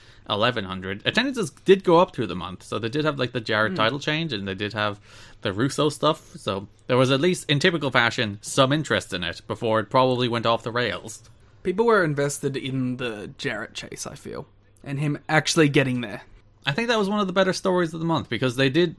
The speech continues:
Speaker 1: like, they did go back to, like, traditional old school pro wrestling for a little bit,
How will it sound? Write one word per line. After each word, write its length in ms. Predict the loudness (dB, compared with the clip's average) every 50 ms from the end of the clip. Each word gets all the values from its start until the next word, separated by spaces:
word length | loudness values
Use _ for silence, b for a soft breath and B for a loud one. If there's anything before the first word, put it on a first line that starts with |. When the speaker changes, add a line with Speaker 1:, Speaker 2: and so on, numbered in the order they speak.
| -6
Speaker 1:
like, 240 | -2 0 0 2 2
they 140 | 2 2 4
did 240 | 4 4 2 4 4
go 120 | 2 2
back 280 | 4 4 2 2 2 0
to, 100 | 0 2
like, 160 | 2 0 -2
traditional 720 | -4 -4 -4 0 2 2 2 2 0 -2 -2 0 -2 -2 -2
old 260 | -2 0 0 0 0 -2
school 320 | -4 -6 -4 -4 -4 -4
pro 280 | -6 -2 0 2 2 4
wrestling 460 | 4 2 0 0 -2 -6 -6 -6 -6
for 160 | -8 -4 -4 -4
a 20 |
little 200 | -2 -4 -6 -4
bit, 260 | 0 0 0 0 -2